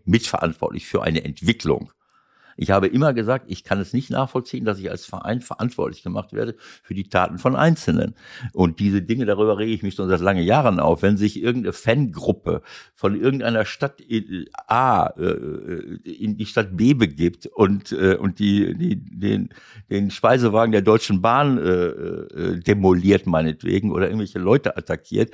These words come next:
dann kann ich nicht den Verein, zu dem die Hemden gehören, dafür bestrafen. Das ist einfach nur lächerlich. Auch das ist, äh, über Jahre hinweg beim D F B passiert.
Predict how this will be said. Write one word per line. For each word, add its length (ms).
dann 140
kann 160
ich 180
nicht 200
den 140
Verein, 640
zu 200
dem 240
die 120
Hemden 400
gehören, 640
dafür 320
bestrafen. 580
Das 140
ist 60
einfach 200
nur 160
lächerlich. 460
Auch 80
das 160
ist, 220
äh, 340
über 320
Jahre 240
hinweg 360
beim 200
D 120
F 120
B 140
passiert. 580